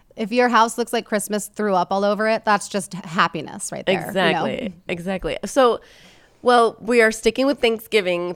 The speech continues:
Speaker 2: theme this week or this month of th-, of November, and, um, our next,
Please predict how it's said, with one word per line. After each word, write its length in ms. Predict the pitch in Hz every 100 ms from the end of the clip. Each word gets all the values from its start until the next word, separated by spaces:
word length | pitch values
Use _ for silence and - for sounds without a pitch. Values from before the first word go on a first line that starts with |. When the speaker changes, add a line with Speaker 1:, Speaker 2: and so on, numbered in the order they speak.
| -
Speaker 2:
theme 380 | 180 165 165 160
this 220 | 165 -
week 360 | 160 156 - -
or 140 | 180
this 220 | 175 175
month 440 | 190 165 151 151 -
of 220 | 170 156
th-, 180 | - 160 160
of 260 | 170 147
November, 800 | 165 170 160 156 143 143 156 170
and, 540 | - 175 170 170 165 -
um, 360 | 165 165 160 156
our 140 | 165 165
next, 760 | 170 165 170 - - - -